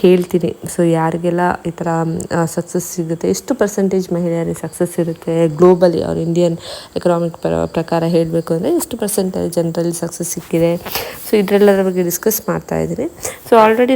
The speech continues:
ನಾನು ಐ ವಿ ಎಫ್ ಬಗ್ಗೆ already ಒಂದು ಎರಡು ಮೂರು ವಿಡಿಯೋನ ಅಪ್ಲೋಡ್ ಮಾಡಿದ್ದೀನಿ. ಒಂದು ವೇಳೆ ನೋಡಿಲ್ಲ ಅಂತಂದರೆ already ನಾನು ಒಂದು ಪ್ಲೇ ಲಿಸ್ಟ್ನ ಹಾಕಿರ್ತೀನಿ ಐ ವಿ ಎಫ್ ಅಂತ. So ಅದರಲ್ಲಿ ನಿಮಗೆ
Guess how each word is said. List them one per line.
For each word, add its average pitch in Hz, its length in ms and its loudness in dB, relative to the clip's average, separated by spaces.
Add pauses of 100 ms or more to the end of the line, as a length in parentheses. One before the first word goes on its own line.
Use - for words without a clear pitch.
ನಾನು 226 160 4 (140)
ಐ - 80 2
ವಿ 196 100 4
ಎಫ್ 196 160 -4 (220)
ಬಗ್ಗೆ 175 220 2 (100)
already 180 400 0
ಒಂದು 175 260 0 (480)
ಎರಡು 170 220 2
ಮೂರು 196 240 2
ವಿಡಿಯೋನ 175 320 0
ಅಪ್ಲೋಡ್ 170 340 -2
ಮಾಡಿದ್ದೀನಿ. 165 400 -2
ಒಂದು 165 160 -2
ವೇಳೆ 170 180 2
ನೋಡಿಲ್ಲ 165 340 0
ಅಂತಂದರೆ 170 360 0
already 170 320 -2
ನಾನು 170 180 0
ಒಂದು 160 180 -2
ಪ್ಲೇ 175 200 0
ಲಿಸ್ಟ್ನ 175 320 -4
ಹಾಕಿರ್ತೀನಿ 165 560 -2
ಐ 160 100 2
ವಿ 165 100 0
ಎಫ್ 165 100 -6 (100)
ಅಂತ. 160 140 -2 (520)
So - 140 -4
ಅದರಲ್ಲಿ 220 440 -2 (120)
ನಿಮಗೆ 180 240 -2